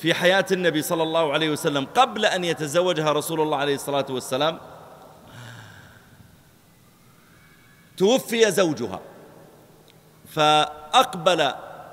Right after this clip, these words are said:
عمر إلى عثمان وقال: "يا عثمان،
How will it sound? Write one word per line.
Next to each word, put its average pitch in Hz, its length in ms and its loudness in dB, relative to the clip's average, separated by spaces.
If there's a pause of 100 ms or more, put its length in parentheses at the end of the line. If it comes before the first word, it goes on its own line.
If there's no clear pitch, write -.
(1800)
عمر 202 440 0 (540)
إلى 180 160 4
عثمان 151 520 0 (840)
وقال: 165 400 4
"يا 170 160 2
عثمان، 160 680 -2